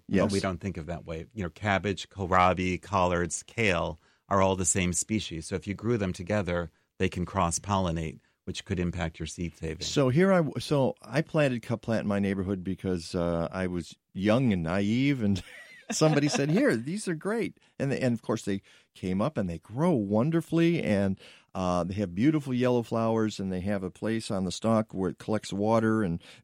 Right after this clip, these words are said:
Speaker 2: uh, insects and birds love it, and they produce seeds prolifically, especially n-, when they're not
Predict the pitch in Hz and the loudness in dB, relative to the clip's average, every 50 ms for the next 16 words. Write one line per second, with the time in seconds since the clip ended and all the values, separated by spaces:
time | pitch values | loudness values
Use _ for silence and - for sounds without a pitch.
0 | - 98 - - - - - - - - - 120 120 113 - 113 104 107 - 98 | -10 -10 -8 -8 -10 -10 -10 -12 -6 0 2 4 4 4 2 0 -2 -2 -2 -2
1 | 95 92 110 120 117 117 117 107 104 104 107 107 107 107 107 107 107 110 107 - | -2 0 2 2 2 0 -2 -2 0 0 2 2 2 2 2 0 0 0 -2 -4
2 | - 98 95 92 92 92 92 92 - _ _ _ _ _ _ - 104 98 98 - | -4 -2 -2 0 0 -2 -2 -4 -6 _ _ _ _ _ _ -2 0 0 0 0
3 | - 98 95 95 92 110 131 143 143 135 135 - - - - _ _ - - - | -2 -4 -4 -2 -2 0 2 2 2 2 0 -4 -6 -10 -12 _ _ -12 -8 -8
4 | - - - 123 117 113 110 110 104 104 104 - - _ _ _ - - 110 110 | -6 -2 0 2 4 4 4 2 2 0 -4 -8 -10 _ _ _ -8 -2 0 2
5 | 110 110 110 110 101 - 95 90 - 92 87 65 58 - - - - - _ - | 4 4 6 4 4 4 2 0 0 0 0 0 0 -4 -8 -12 -20 -20 _ -4
6 | - 104 - - - - - 139 151 180 180 - - 139 123 117 113 113 107 65 | -4 -4 -4 -4 -8 -2 2 4 6 6 4 4 2 0 2 4 4 2 2 0
7 | 92 107 - - - 113 113 110 113 110 104 104 104 104 101 104 101 98 92 | 0 -2 -4 -4 -4 -2 0 0 2 2 2 2 2 2 2 2 2 0 -2